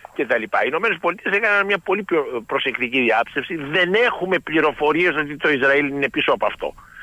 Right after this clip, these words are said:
Δεν είπαν ότι το Ισραήλ δεν είναι πίσω από αυτό, είπαν ότι δεν έχουν πληροφόρηση. Λοιπόν, ε, το ζήτημα είναι ότι ασχέτως ποιος το έκανε,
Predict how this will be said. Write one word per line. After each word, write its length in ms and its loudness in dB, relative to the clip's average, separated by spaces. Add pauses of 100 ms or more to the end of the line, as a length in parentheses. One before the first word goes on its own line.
(120)
Δεν 200 2
είπαν 200 2
ότι 80 -2
το 80 2
Ισραήλ 260 2
δεν 100 0
είναι 100 -2
πίσω 160 -2
από 100 -2
αυτό, 240 0
είπαν 160 2
ότι 140 2
δεν 120 4
έχουν 220 0
πληροφόρηση. 720 0 (1500)
Λοιπόν, 300 0 (760)
ε, 240 2 (120)
το 100 0 (100)
ζήτημα 360 2
είναι 400 0
ότι 400 0
ασχέτως 420 0
ποιος 160 -2
το 100 0
έκανε, 420 -4